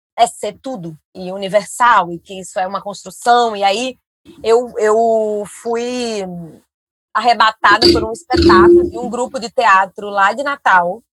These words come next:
que é um grupo chamado Carmim. Eles fizeram um espetáculo a partir de um livro chamado A Invenção do Nordeste e Outras Artes, que é de um escritor chamado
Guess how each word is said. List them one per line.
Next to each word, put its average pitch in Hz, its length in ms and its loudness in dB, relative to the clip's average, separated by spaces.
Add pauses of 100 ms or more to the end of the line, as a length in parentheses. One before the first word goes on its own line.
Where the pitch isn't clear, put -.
(120)
que 226 80 -8
é 190 80 -4
um 202 100 -8
grupo 196 220 -10
chamado 190 800 -6
Carmim. 202 580 -6 (580)
Eles 202 180 -10
fizeram 226 360 0
um - 20 -2
espetáculo 262 460 -2
a 240 40 -12
partir 240 300 -4
de 226 100 -12
um 294 120 -8
livro 226 340 -10
chamado 196 400 -4
A 208 40 -6
Invenção 226 500 -12
do 277 40 -12
Nordeste 208 560 -4
e 202 40 -8
Outras 220 320 -12
Artes, 170 420 -4
que - 80 -12
é 190 80 -4
de 190 100 -12
um 202 40 -12
escritor 196 420 -14
chamado 180 560 -8